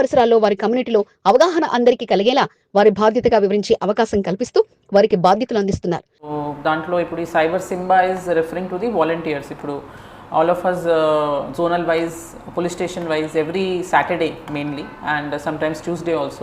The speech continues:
Speaker 2: twice a week, uh, programs కండక్ట్ చేస్తున్నాము across the, uh, police station jurisdiction. దీంట్లో door to door program లాగా చేస్తున్నాం. We are going to the, uh, specific colonies, gated communities, అక్కడికి వెళ్ళి అక్కడున్న, uh, సిటిజన్స్ అందరినీ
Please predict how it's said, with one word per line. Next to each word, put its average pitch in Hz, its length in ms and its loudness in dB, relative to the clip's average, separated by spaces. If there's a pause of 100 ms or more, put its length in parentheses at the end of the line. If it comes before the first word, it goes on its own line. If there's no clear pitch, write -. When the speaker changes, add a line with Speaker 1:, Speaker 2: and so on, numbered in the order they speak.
(120)
Speaker 2:
twice 151 300 0
a 143 80 -4
week, 147 140 -10 (640)
uh, 160 180 0
programs 185 440 0
కండక్ట్ 180 300 0
చేస్తున్నాము 175 460 -4
across 160 280 0 (100)
the, 160 120 -4 (380)
uh, 131 220 -6
police 156 220 -4
station 165 320 -8
jurisdiction. 147 500 -10 (140)
దీంట్లో 185 300 -4 (280)
door 185 200 2
to 214 140 0
door 196 140 2 (420)
program 165 320 0 (100)
లాగా 185 220 0
చేస్తున్నాం. 165 440 -8
We 151 120 0
are 151 60 -4 (100)
going 175 240 -4
to 185 60 -4 (100)
the, 175 100 -4 (640)
uh, 147 220 0 (100)
specific 170 380 -6 (100)
colonies, 156 440 0 (140)
gated 160 280 0
communities, 147 520 -6 (240)
అక్కడికి 151 320 -6
వెళ్ళి 160 180 -4 (100)
అక్కడున్న, 160 360 -4 (640)
uh, 147 180 -2 (100)
సిటిజన్స్ 165 440 -4
అందరినీ 160 280 -2